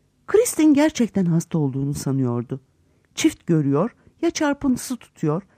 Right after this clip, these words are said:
ya da midesi bulanıyordu. Kamp doktoru Füsner, "Önemli bir şey yok." dedi. "Yaş dönümü ve sinir, yani kadının en zor çağıyla Almanya'nın en sıkıntılı dönemi."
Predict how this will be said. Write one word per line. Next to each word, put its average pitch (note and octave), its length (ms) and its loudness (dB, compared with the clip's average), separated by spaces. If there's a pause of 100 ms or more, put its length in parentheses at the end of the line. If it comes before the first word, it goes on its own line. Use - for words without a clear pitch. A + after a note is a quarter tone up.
(140)
ya D4+ 120 2
da D#4 80 6
midesi B3 460 6
bulanıyordu. C3 680 -2 (400)
Kamp A4 280 -10
doktoru A#3 340 -4
Füsner, F3+ 480 -2 (460)
"Önemli G4+ 360 0
bir E4 80 6
şey D#4+ 260 2
yok." G#3+ 260 4
dedi. C#3 280 -2 (380)
"Yaş D4 280 0
dönümü F3+ 400 0
ve D#4+ 160 0
sinir, A3+ 440 2 (240)
yani B3 260 4
kadının C4 380 0
en C#4 180 4
zor E3 200 2
çağıyla E3+ 520 -2 (240)
Almanya'nın A#3+ 560 4
en B3 120 2
sıkıntılı E3+ 580 -4
dönemi." C#3+ 380 0